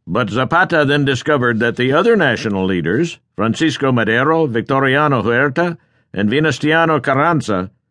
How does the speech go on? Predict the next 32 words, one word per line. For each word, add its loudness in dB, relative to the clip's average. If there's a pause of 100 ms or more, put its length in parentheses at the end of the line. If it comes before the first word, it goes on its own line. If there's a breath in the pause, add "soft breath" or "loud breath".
(160)
would -2
not -2
put -4
things 0
right, -2 (200)
and -8
so -2
he 0
fought 2
them 0
too. -2 (1000)
He -2
fought 0
for 0
nearly 2
a 2
decade 0
until, 2
in 2
nineteen 0
nineteen, 0
he 0
was 0
gunned 0
down 2
in 0
an 0
ambush 0
at -2
the -2
Hacienda 0
Chinameca. -2